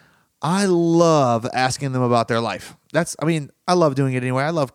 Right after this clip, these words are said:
conversing with people and meeting new people and, you know, uh, finding out new things. But, I mean, I love getting people to talk about themselves so I can find out more about them. In fact, that's a, a big way of how coaching works.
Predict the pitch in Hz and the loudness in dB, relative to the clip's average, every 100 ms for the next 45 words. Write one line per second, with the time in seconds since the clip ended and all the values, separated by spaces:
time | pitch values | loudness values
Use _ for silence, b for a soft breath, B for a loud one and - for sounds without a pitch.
0 | _ - 117 120 117 127 117 110 123 185 | _ -10 -4 -2 -2 -4 -6 -4 -4 -4
1 | 160 113 117 120 117 117 113 123 143 143 | -8 -8 -6 -4 -4 -8 -6 -8 -6 -10
2 | 104 - B B B B 120 127 117 120 | -10 -18 B B B B -6 -2 2 0
3 | - 113 - 117 123 123 113 127 123 120 | 0 -4 -4 -6 -4 -6 -4 -6 -4 -6
4 | 123 131 - 151 143 156 156 160 160 160 | -4 -4 -4 -4 -2 0 2 2 4 4
5 | 147 147 135 139 135 139 131 127 123 117 | 2 -2 -2 0 0 0 -2 0 -2 -2
6 | 113 - 113 113 - 123 131 143 127 139 | -8 -4 -2 -2 -2 -2 -2 -4 -4 -2
7 | 143 135 143 131 135 185 139 113 113 131 | -2 -2 -2 0 -2 -2 -6 -6 -4 -4
8 | 123 127 127 - 113 151 175 131 113 120 | -4 -8 -8 -8 -4 -2 -2 -2 -2 -4
9 | 117 - 120 - 131 156 120 151 175 123 | -6 -6 -6 -2 -2 -2 -4 -4 -4 -8